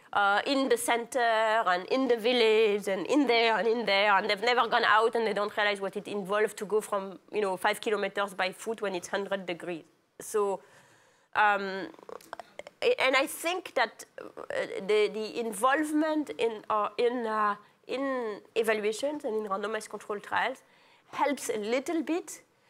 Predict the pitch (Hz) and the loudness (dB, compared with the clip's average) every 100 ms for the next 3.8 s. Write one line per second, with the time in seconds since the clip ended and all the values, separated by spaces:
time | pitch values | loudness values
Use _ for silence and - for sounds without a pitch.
0 | _ - - 185 - - 240 - - - | _ -10 -4 -2 -2 -6 -8 -10 -16 -10
1 | 233 - - 349 - - 294 - 294 254 | -10 -8 -4 -2 -2 -6 -8 -2 0 0
2 | 53 - 208 220 233 247 247 247 247 - | -4 -8 -10 -10 -4 2 4 6 4 4
3 | 277 294 285 214 214 214 220 | 2 4 2 2 4 4 2